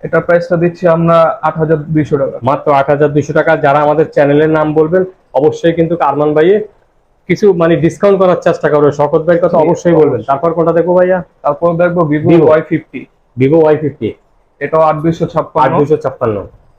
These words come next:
Speaker 1: এটার প্রাইস দিব আমরা আট হাজার।
Speaker 2: আট হাজার টাকা। এটার প্রাইস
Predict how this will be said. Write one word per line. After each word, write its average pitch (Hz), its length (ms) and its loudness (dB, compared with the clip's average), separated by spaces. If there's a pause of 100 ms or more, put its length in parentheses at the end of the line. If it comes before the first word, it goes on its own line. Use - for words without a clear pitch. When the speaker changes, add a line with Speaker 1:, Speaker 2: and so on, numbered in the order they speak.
(720)
Speaker 1:
এটার 147 240 -4
প্রাইস 151 200 0 (120)
দিব 147 140 -2 (160)
আমরা 151 240 0 (1600)
আট 147 200 -2
হাজার। 135 200 -2 (140)
Speaker 2:
আট 127 140 -2
হাজার 135 240 2
টাকা। 123 200 -2
এটার 151 200 -2
প্রাইস 160 180 -2